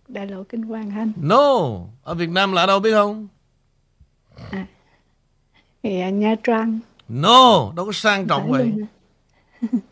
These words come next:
Speaker 2: Đâu có sang trọng được vậy. Dân xứ Tuy Huế.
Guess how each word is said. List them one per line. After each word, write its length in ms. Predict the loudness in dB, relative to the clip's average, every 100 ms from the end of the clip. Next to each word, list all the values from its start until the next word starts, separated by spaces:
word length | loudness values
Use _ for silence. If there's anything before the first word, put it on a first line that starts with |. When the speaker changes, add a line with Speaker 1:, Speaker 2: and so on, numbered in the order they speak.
| -10
Speaker 2:
Đâu 120 | -8
có 40 | -2
sang 280 | 0 0
trọng 200 | 2 0
được 120 | 0 -4
vậy. 320 | -4 -8 -12 _ _ _ _ _ _ _ _ _ _ _ _ _ _ _ _
Dân 280 | -2 0 0
xứ 220 | -2 -6 -4
Tuy 140 | -4
Huế. 480 | 2 2 2 0 -2